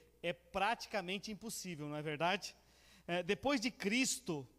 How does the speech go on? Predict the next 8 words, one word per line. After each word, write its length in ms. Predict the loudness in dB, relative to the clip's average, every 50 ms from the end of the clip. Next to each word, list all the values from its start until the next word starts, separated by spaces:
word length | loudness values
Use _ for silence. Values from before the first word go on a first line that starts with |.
| _ _ _ -12
é, 300 | -8 -6 -4 -4 -4 -2
talvez 720 | 0 2 2 2 2 2 4 4 6 6 4 2 0 -2 0
ele 380 | 2 4 4 4 4 2 0
tenha 260 | 0 0 0 0 0 -2
sido 460 | -2 -4 -2 -2 0 0 0 -2 -6
o 120 | -4 -8 -6
grande 640 | -4 -2 0 2 2 2 2 2 2 0 0 -2 -6
protagonista 1120 | -6 -6 -6 -4 -2 -2 -4 -2 -2 -4 -4 -4 -4 -2 -2 -2 -2 0 2 2 2 0